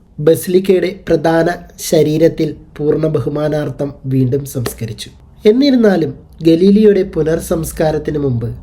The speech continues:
അദ്ദേഹത്തിൻ്റെ ചില കടുത്ത ആരാധകർ കുറച്ച് സ്മാരകങ്ങൾ സൂക്ഷിക്കാൻ ശ്രമിച്ചുകൊണ്ട് പാവപ്പെട്ട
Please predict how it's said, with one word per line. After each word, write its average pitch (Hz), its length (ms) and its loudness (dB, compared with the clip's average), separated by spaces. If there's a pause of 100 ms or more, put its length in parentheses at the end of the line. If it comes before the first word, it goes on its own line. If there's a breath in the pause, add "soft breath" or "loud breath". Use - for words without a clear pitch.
(120)
അദ്ദേഹത്തിൻ്റെ 151 640 -4
ചില 135 280 0
കടുത്ത 127 300 -4 (260)
ആരാധകർ 123 500 -4 (220)
കുറച്ച് 127 360 -6
സ്മാരകങ്ങൾ 131 640 -4 (120)
സൂക്ഷിക്കാൻ 131 500 -4
ശ്രമിച്ചുകൊണ്ട് 110 560 -8 (800 loud breath)
പാവപ്പെട്ട 165 500 0